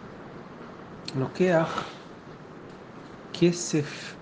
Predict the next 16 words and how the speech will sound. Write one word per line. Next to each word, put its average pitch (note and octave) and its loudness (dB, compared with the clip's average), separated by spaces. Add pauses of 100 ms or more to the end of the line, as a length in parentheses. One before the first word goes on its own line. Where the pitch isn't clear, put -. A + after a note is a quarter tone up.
ממישהו D3 6 (1040)
תמורת D#3 8
מינוי E3+ 10 (560)
שהוא D3+ 4
ממנה D3 8
אותו D#3 8 (880)
על D3 10
הקורבן C#3 6
איתו F#3 6
ביחד. E3 6 (1600)
זאת C#3+ 4
אומרת, D#3 8
היהודי D3 8 (920)
הקדיש D3+ 6
מעות E3+ 8
לפסח D3+ 4